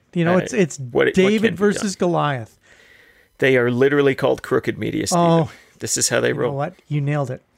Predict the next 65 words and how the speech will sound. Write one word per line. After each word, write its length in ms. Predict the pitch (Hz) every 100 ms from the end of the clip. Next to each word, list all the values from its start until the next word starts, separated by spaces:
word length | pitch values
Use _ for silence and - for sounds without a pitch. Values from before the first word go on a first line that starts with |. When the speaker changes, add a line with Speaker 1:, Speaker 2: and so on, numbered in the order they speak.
| - - - -
Speaker 1:
Um, 420 | 170 175 175 175 - _ _ _ _ -
I 100 | 180
can't 200 | 175 190
remember 240 | 175 170
the 60 | 156
question. 460 | - 170 180 226 247 _ _ _ _ _ _ _ _ _ _ _ _ _ _ _ _ - _ - -
Speaker 2:
What 220 | 240 254 -
<laughs> 120 | -
the 80 | 311
question 420 | - 269 - 262
was? 140 | 269 -
What 120 | 226
was 140 | 254
the 60 | 262
final 340 | - 180 190 208
straw? 380 | - 175 175 190
Why 280 | - 185 190
did 140 | 208
you 80 | 202
tweet 380 | 214 - 190 -
that 180 | - -
you're, 80 | 202
Speaker 1:
I 80 | 240
think 180 | 311 262 - - -
Speaker 2:
you're 160 | 180
s-, 260 | 196 - 185
staying 280 | - 208 190
away 160 | 185
from 160 | 185 185
Twitter? 200 | 185 185
Like, 160 | 190 180
was 200 | 202 196
it, 120 | 190
was 260 | 190 202
it 100 | 202
one 240 | 175 185 190
thing? 260 | 185 175
Was 160 | 208 180
it 100 | 175
one 320 | 175 170 175
mean 320 | 180 165 170
troll? 520 | 180 - 180 175 202 220
Was 220 | 175 170
it 140 | 170
this 180 | 180 175
X 280 | - 165 -
thing? 260 | - 196 196
What 140 | 180
was 220 | 190 185
Speaker 1:
You 40 | 202
Speaker 2:
it? 20 |
Speaker 1:
know, 140 | 214
it 40 | 190
wasn't 280 | 196 220 185
the 120 | 175
X 240 | 175 170
thing. 200 | - 139
It 100 | 143 160
was 160 | 156
the 120 | -
C 480 | 147 - 220 202 160
E 60 | 156
O 220 | 185 175
of 160 | 139 -
Twitter, 520 | - 123 - 214 165